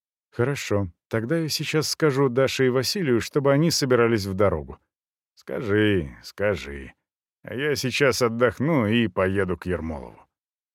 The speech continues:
Валериан поднялся и прошёл в соседнюю комнату, где растянулся на тахте, сняв одни сапоги и распустив воротник мундира. «Странные люди, женщины», —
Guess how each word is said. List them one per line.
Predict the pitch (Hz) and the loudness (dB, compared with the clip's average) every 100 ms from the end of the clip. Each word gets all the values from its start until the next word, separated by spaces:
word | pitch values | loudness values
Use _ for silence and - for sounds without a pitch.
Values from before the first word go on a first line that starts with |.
| _ - | _ -10
Валериан | 90 98 123 180 156 | -4 0 0 -2 -2
поднялся | 117 110 160 208 - 113 | 0 0 0 -2 -2 0
и | 131 | 0
прошёл | - 135 - 170 | 0 0 2 0
в | 156 | 0
соседнюю | 135 120 139 131 127 104 | -2 0 0 2 2 2
комнату, | 110 85 69 - - | 0 -2 -4 -12 -16
где | 69 85 117 131 | -10 -2 2 4
растянулся | 127 - 143 135 113 - 110 | 2 0 2 2 2 0 0
на | 107 | 0
тахте, | 95 110 - 170 127 _ _ _ | 0 -4 -2 -2 -2 _ _ _
сняв | - 131 120 - | -4 -2 0 2
одни | 117 127 | 2 2
сапоги | 113 123 127 139 135 104 | 0 0 0 2 2 4
и | 107 | 4
распустив | 104 - 110 92 - 135 - | 2 0 -4 -4 -4 -6 -4
воротник | 90 92 - 98 - | -2 -2 -2 -4 -2
мундира. | 90 76 67 60 - _ _ _ _ _ _ _ _ | -4 -4 -10 -16 -20 _ _ _ _ _ _ _ _
«Странные | - - 85 - 240 208 185 160 135 | -20 -14 -10 -8 -6 -6 -2 2 2
люди, | 123 175 202 110 | 4 2 2 -2
женщины», — | 95 85 92 80 - 76 67 64 | -2 -2 -4 -4 -6 -10 -14 -18